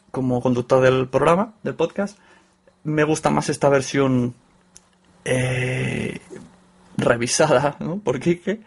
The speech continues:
en el que explica mucho más las cosas, que eso es lo que critica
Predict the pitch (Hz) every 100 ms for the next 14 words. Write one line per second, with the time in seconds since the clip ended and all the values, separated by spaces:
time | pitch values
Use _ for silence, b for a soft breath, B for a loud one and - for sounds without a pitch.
0 | B B 147 131 123 131 - 147 139 135
1 | 117 120 127 - - - - - - _
2 | _ _ _ _ - - 131 127 120 107
3 | - 123 120 127